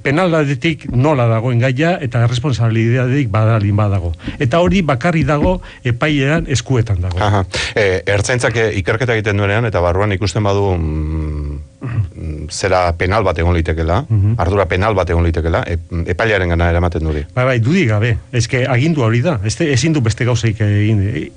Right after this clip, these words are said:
Speaker 1: Utzi dagoen bezala gaiak eta daukan proba guztiak epailean, e, e, eskuetan jarri behar.
Speaker 2: Hori izango da berba da agindua, baina, mm, batzuetan berba da kosta egingo da.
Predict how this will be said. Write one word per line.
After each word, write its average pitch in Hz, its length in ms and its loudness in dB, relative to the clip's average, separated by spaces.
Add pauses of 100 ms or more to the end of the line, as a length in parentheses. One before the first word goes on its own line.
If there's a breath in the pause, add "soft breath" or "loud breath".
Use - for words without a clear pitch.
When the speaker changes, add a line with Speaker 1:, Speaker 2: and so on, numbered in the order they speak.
Speaker 1:
Utzi 156 340 0
dagoen 139 320 2
bezala 135 320 0
gaiak 170 480 0
eta 127 180 0
daukan 139 400 2
proba 165 300 2
guztiak 175 460 0 (320 loud breath)
epailean, 120 580 0
e, 113 100 2 (120)
e, 107 220 -2
eskuetan 110 420 -2
jarri 95 220 -2
behar. 90 140 -2 (140)
Speaker 2:
Hori 90 140 0
izango 90 240 2
da 90 80 4
berba 92 200 2
da 95 80 2
agindua, 98 280 2
baina, 98 300 0
mm, 85 440 0
batzuetan 92 460 0
berba 92 220 2
da 107 100 2
kosta 120 260 0
egingo 80 180 0
da. 113 180 2